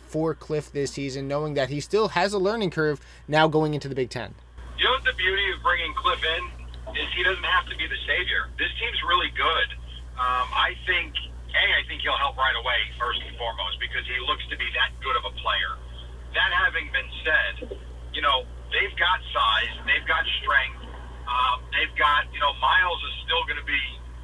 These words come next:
Speaker 2: what he is. He can, I don't wanna say ease into it. That's not fair, 'cause I don't think Cliff is gonna ease into anything. Watching him play, though,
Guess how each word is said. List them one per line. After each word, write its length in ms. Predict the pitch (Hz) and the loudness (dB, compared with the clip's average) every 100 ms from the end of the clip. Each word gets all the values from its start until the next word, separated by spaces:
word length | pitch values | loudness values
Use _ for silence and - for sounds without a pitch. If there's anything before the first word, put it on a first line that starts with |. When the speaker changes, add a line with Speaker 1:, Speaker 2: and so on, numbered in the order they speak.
| - - - | -12 -6 0
Speaker 2:
what 160 | - | 0
he 160 | - - | 0 0
is. 320 | - - - - - - - - - - - - | 0 0 -4 -10 -12 -12 -12 -12 -12 -12 -10 -6
He 160 | - - - | -4 -2 0
can, 80 | |
I 160 | - - | 2 4
don't 160 | 494 523 | 4 4
wanna 80 | |
say 160 | - - | 2 -2
ease 320 | - - - - | -2 -2 0 0
into 160 | - - | 0 -2
it. 80 | |
That's 240 | - - - | 0 -2 0
not 240 | - - | 2 2
fair, 240 | - - - | 2 0 0
'cause 160 | - | 0
I 80 | - | 0
don't 160 | - - | 0 0
think 160 | - - - - - | -4 -6 -12 -12 -12
Cliff 320 | - - 147 | -6 -2 -2
is 80 | - | -2
gonna 240 | - 120 117 | 0 0 0
ease 160 | - | -2
into 160 | - - - | -2 -2 -2
anything. 320 | - - - - - - - - | -2 0 0 -2 -10 -12 -12 -4
Watching 400 | - - - - | 2 2 2 -2
him 160 | - - - - | -2 -2 -4 0
play, 240 | - - | 2 4
though, 320 | - - - | 2 0 0